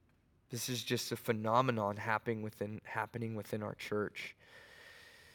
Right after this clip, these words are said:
It's so many, not only young men, but men who are in leadership positions, men who struggle with pornography, and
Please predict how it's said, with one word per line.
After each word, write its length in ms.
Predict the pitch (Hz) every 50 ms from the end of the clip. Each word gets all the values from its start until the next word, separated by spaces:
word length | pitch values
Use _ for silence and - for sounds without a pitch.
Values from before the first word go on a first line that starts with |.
| - - - - - - - _ - -
It's 160 | - - -
so 280 | - - 123 113 117
many, 200 | 123 131 123 117
not 240 | 113 117 131 135 139
only 220 | 147 156 156 151 139
young 360 | 123 123 123 123 123 120 113
men, 300 | 113 110 110 110 107 104
but 160 | 107 - -
men 400 | 110 110 110 117 120 120 120 117
who 200 | 107 107 117 110
are 80 | 107 107
in 140 | 107 104
leadership 460 | 107 113 117 113 120 117 - - 117 -
positions, 760 | - 107 104 107 107 104 - - 110 107 104 104 - -
men 260 | - 113 113 113 113 113
who 380 | 110 107 110 107 107 101 101 104 - - _ _ _ _ _ _ _ _ _ _ _ _ _ _ _ _ _ _ _ -
struggle 680 | - - - - 127 127 123 123 123 113 110 107 107 104 107 -
with 400 | - 113 107 - - - - - - _ _ _ _ -
pornography, 880 | 120 113 110 117 117 123 127 123 113 104 - - 110 110 107 110 113
and 120 | 113 117